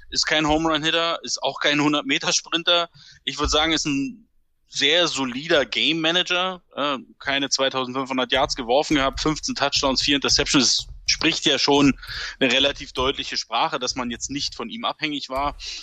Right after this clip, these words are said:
Spannend wird's bei Michigan, finde ich, wenn sie J J McCarthy noch reinbringen. Also, die haben noch einen jungen Quarterback, der vor allen Dingen dann das, ähm, R P O, äh, selbst läuft oder eben, äh, Run-Pass-Option, ähm,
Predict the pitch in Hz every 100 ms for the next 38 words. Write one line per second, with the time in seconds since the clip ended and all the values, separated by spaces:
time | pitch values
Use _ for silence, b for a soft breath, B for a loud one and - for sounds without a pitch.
0 | B - - - - 127 185 233 - 180
1 | 180 - 156 165 165 156 151 - 151 135
2 | 131 135 131 127 117 131 127 120 117 135
3 | 170 196 180 156 165 175 185 233 208 -
4 | 110 90 123 120 127 143 165 - 147 147
5 | 139 - 131 131 135 101 139 139 127 127
6 | 120 - - B B B B - - 110
7 | 113 110 110 - 135 - 127 113 151 175
8 | 156 - - 113 107 95 117 139 - 123
9 | 131 147 - - 123 98 117 120 - 113
10 | 117 104 120 - 127 120 117 - - 127
11 | - B B - - 110 107 107